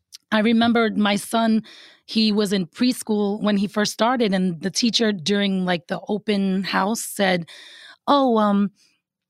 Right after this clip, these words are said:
you know, if a, if a boy wants to be a princess, we're okay with that." I was like, "Say what?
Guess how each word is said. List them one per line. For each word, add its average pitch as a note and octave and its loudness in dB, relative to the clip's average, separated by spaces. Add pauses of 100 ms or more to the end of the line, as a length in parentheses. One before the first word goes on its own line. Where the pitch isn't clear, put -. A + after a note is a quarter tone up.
(580)
you B3 4
know, A#3 4
if G#3 -2
a, F#3 0
if F3 -8
a E3+ -6
boy G#3 -2
wants B3 -2
to A#3+ -12
be B3+ -4
a C4 -4
princess, C4+ -4
we're C#4 0
okay D4 -2
with D#4 -2
that." C4+ -2
I B3+ 0
was G#3 -4
like, F#3+ -2
"Say A#3 -4
what? C5+ -2